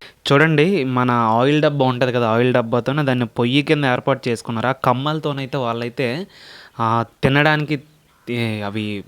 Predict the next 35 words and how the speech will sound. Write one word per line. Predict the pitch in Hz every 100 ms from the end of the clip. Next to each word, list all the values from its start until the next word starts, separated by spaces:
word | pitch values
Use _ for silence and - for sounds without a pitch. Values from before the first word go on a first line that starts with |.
| - - - - _
ఎక్విప్‌మెంట్గా | 131 - 180 160 156 151
రెడీ | 135 143 139
చేసుకున్నారు. | 131 - 135 117
అవి, | 110 127 165 - -
ఇవి | 127 123 117 113 110
మనకి | 104 107 110 113
ఐటమ్స్ | 104 117 123 143 -
కూడా | 151
తెచ్చుకున్నారు | 147 131 - 139 117
వాళ్ళ, | 110 107
వాళ్ళైతే | 107 107 110 117
అల్యూమినియం | 113 123 117 113
అయితే | 107 107 113
వాళ్ళైతే. | 107 104 107 135 160 214 - - - _ 143
చూడండి, | 151 139
బొంగులు | 123 127 147
అంటారు | 135 120 117
కదా, | 123
బొంగులు | 123 113 120 131
కూడా | 131 131
తెచ్చుకున్నారు, | 123 - - 117 110
తాటి | 131 120 113 117
బొంగులు. | 120 113 113 123 156
ఆ | 120
విధంగా | 123 127 143 156
చేసుకుని | 139 127 - 156
వాటిలో | 139 120 120 139
అన్నం, | 139 127 _ _ _ _ _ _ -
అన్నం | 127 135 143
అది | 139 143
తింటారండి | 131 117 120 113 110
వాళ్ళు. | 113 110 110
నిజంగా | 110 117 127 123 127
ఎంత | 156 117 120 - 131
గ్రేట్. | 123 117 123 127 151